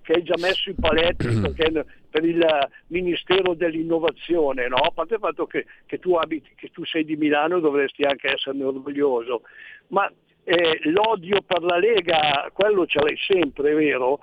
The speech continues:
Speaker 1: Però devi stare bene attento, perché quando andremo noi al governo, se ci andremo,
Speaker 2: Eh.
Speaker 1: hai bisogno dei voti dei ra-, dei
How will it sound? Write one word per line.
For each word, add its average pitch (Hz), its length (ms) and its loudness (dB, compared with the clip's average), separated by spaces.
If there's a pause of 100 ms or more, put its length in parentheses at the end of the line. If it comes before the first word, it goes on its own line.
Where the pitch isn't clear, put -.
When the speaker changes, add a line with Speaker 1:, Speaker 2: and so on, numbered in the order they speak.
(140)
Speaker 1:
Però 233 300 2
devi 202 260 0
stare 214 300 -2
bene 185 220 0
attento, 156 580 0 (320)
perché 208 260 -2
quando 339 280 2
andremo 185 400 2
noi 180 200 2
al 170 60 0
governo, 147 520 0
se - 180 -2
ci - 100 0
andremo, 135 800 -2 (200)
Speaker 2:
Eh. 92 320 -4
Speaker 1:
hai 208 220 0
bisogno 196 640 2
dei 180 220 0
voti 208 460 -2
dei 190 200 2
ra-, 170 140 0 (100)
dei 160 260 -2